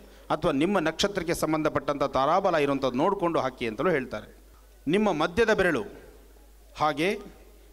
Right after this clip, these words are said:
ನಿಮ್ಮ ಎಡಹಸ್ತದ ಮಧ್ಯ ನೋಡಿ, ನಾನು ತೋರಿಸ್ತಾ ಇದ್ದೀನಿ ನೋಡಿ. ಫಸ್ಟು ನಿಮ್ಮ ಹಸ್ತ, ಎಡಹಸ್ತವನ್ನು ಯಾರು ಪೂಜೆಗೆ ಸಾಮಗ್ರಿಗಳು ತಂದಿಲ್ಲ,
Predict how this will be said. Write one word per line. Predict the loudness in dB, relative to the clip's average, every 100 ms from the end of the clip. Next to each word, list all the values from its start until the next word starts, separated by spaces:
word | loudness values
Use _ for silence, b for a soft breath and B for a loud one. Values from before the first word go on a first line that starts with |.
| -4
ನಿಮ್ಮ | 0 2 2
ಎಡಹಸ್ತದ | 2 2 0 0 0 0 0
ಮಧ್ಯ | 0 0 2 0 -2 -14 -20 -20 -20 -20 -20 -20 -20 -20 -20 -20 -20 -20 -20 -6
ನೋಡಿ, | 0 2 2 -2 -12 -8 -2
ನಾನು | 0
ತೋರಿಸ್ತಾ | 2 2 2 0
ಇದ್ದೀನಿ | 0 2 0 -2 -10 -20 -20 -20 -20 -20 -20 -20 -20 -20 -12 -2
ನೋಡಿ. | 0 0
ಫಸ್ಟು | -2 -2 -2
ನಿಮ್ಮ | 0 0
ಹಸ್ತ, | 0 -2 0 0 0
ಎಡಹಸ್ತವನ್ನು | 0 0 0 0 2 2
ಯಾರು | 2 2 2
ಪೂಜೆಗೆ | 2 4 4 2
ಸಾಮಗ್ರಿಗಳು | 2 2 2 2 0
ತಂದಿಲ್ಲ, | 0 0 2